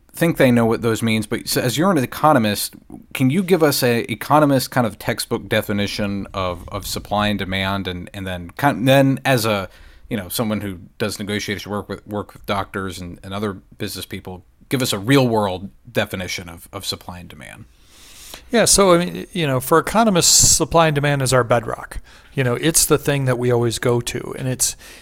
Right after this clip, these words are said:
Speaker 2: it's basically this idea that the price of something or the value of something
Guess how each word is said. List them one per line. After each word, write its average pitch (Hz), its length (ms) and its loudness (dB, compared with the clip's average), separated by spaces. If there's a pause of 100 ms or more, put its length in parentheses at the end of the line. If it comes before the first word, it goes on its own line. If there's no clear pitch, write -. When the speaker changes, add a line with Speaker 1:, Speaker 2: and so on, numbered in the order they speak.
(120)
Speaker 2:
it's 135 220 2
basically 151 640 2
this 127 240 2
idea 123 680 2
that 120 400 0
the 135 80 0
price 165 520 0
of 120 120 -2
something 120 440 -2
or 117 120 -6
the 117 120 -2
value 123 500 2
of 113 100 -6
something 69 580 -6